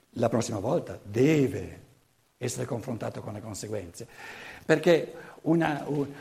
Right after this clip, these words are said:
un, una, una conduzione divina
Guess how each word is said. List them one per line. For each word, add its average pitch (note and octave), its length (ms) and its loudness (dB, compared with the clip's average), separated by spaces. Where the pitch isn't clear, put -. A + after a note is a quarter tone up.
un, D3+ 420 2
una, C#3+ 380 2
una E3 220 6
conduzione G3 920 12
divina D#3+ 600 4